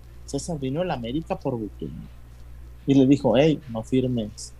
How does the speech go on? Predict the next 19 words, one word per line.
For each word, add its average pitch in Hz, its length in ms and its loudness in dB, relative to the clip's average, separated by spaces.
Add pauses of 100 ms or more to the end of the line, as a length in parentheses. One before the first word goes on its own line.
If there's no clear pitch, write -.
(1500)
No 110 140 0
firmes. 131 1080 4
Ey, 117 420 4 (640)
acá 131 500 2
en 147 100 0
Coapa 135 800 -2
eres 139 180 -4
el 120 160 -8
chido". 135 360 -2 (1300)
Eso, 151 400 4 (640)
fíjate, - 420 -2
César, 175 400 4 (1300)
Bu-, 156 240 6 (120)
a 127 140 4
Buquet 151 360 4
lo 233 100 6
buscó 170 260 0
el 170 80 6
América. 151 480 0